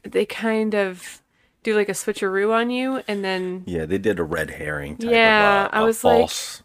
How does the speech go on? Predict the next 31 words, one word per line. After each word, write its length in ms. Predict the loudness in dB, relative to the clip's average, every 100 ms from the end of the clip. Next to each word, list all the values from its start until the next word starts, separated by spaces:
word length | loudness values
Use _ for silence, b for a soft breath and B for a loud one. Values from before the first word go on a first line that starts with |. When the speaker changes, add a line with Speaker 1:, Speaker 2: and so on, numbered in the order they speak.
| -16
Speaker 2:
kind 300 | -6 -2 -2
of 100 | -4
thing, 400 | -4 -2 -2 -4
uh, 120 | -6 -6
that 240 | -8 -6
didn't 300 | -6 -6 -8
really 360 | -10 -6 -6 -6
come 340 | -6 -6 -4
back, 360 | -4 -4 -4 -8
and 140 | -12
it 120 | -12
was 300 | -12 -12 -14 -14
kind 320 | -6 -6 -6
of 340 | -10 -16 -20 _ b b b b b b b b b b
Speaker 1:
Yeah. 120 | -6
Speaker 2:
trying 140 | -2 -2
to 100 | -2
trick 400 | -4 -4 -4 -2
you 100 | -2
a 60 |
little 200 | 0 -2
bit, 260 | 0 -2 -2
but 100 | -2
I 80 | -2
feel 220 | 0 0
like 140 | 0
the 60 | -4
movie 220 | -6 -6
is 160 | -8 -10
extremely 640 | -12 -12 -8 -6 -4 -4
obvious. 760 | -4 -6 -6 -10 -14 -14 -16 -18